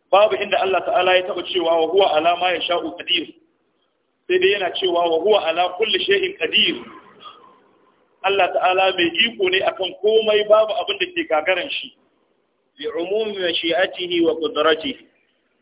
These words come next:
Speaker 1: Saboda gamewan mashi'a ta Allah da kuma gamewan ikonsa. Mashi'a ta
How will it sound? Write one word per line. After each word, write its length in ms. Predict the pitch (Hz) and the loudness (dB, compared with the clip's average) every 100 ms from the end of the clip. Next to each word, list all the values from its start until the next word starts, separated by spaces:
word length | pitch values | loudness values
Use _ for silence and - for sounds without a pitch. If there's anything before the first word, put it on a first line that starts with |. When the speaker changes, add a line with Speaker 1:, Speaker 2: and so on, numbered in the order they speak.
| - | 0
Speaker 1:
Saboda 360 | 208 190 180 - 196 | 4 4 2 2 2
gamewan 640 | 226 202 175 185 190 190 - _ _ - | 4 4 4 2 0 -8 -18 _ _ -8
mashi'a 420 | 160 - 147 160 | -4 0 2 2
ta 100 | 170 180 | 2 0
Allah 460 | 196 180 175 - - - _ | 2 2 2 0 -12 -20 _
da 80 | 156 | -6
kuma 200 | 160 190 185 | 0 0 4
gamewan 380 | 220 202 170 175 | 2 2 -6 -6
ikonsa. 480 | 190 165 151 - 131 - _ _ - | -8 -8 -12 -10 -10 -12 _ _ -6
Mashi'a 480 | - - 254 185 | -2 0 2 2
ta 60 | 190 | 2